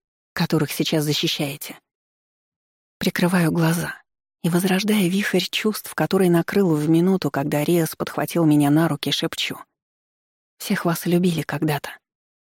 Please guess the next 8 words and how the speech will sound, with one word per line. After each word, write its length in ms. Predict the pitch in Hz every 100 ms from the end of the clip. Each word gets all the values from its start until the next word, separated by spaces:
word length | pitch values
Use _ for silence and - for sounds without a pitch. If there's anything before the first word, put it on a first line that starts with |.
| -
Возможно, 520 | 202 208 220 180 170
каждого 400 | 196 190 165 143
всё 180 | - 160
ещё 240 | 151 -
ждут. 440 | 147 151 147 - - _ _ _ -
Там, 260 | 190 151
на 120 | 151
Тетиане». 640 | - 185 - 147 147 -